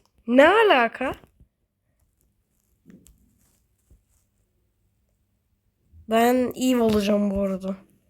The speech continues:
Otis ne alaka çünkü? Ben Otis oynayamıyorum, üzgünüm. Yüz kırk kupam ne zaten?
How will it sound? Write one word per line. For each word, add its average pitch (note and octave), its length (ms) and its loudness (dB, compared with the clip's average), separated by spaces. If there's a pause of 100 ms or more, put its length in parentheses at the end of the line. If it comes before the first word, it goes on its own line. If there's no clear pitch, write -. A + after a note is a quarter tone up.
(140)
Otis - 300 -4
ne B3+ 60 4
alaka A3 440 0
çünkü? G#3 380 -14 (420)
Ben G#3+ 80 -4
Otis A#3 320 -2
oynayamıyorum, A3+ 680 -2
üzgünüm. G#3 380 -8 (1500)
Yüz A#3 300 -2
kırk C4+ 260 -2
kupam A#3+ 420 -2
ne A#3 140 0
zaten? G#3 420 -8